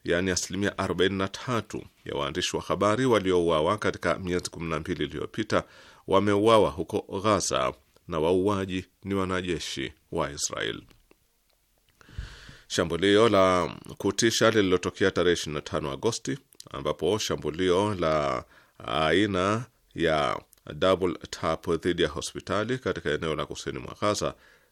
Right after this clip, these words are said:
liliua waandishi wa habari watano na lilifanywa na Israel. Na kwa uchache watu sabini na nne, wengi wao wakiwa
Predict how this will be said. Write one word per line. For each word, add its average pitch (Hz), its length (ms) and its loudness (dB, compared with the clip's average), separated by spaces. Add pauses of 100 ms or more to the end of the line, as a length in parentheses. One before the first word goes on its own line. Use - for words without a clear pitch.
(160)
liliua 101 760 2 (300)
waandishi 76 500 -4
wa 76 60 -8
habari 71 520 -4 (260)
watano 107 600 -4 (160)
na 104 120 0
lilifanywa 90 720 -8 (300)
na 71 260 -8
Israel. - 720 -10 (2750)
Na 127 320 6
kwa 127 120 6
uchache 135 360 4
watu 120 240 6
sabini 104 440 2
na 98 260 0
nne, 117 460 4
wengi 101 340 4
wao 104 320 6
wakiwa 98 440 2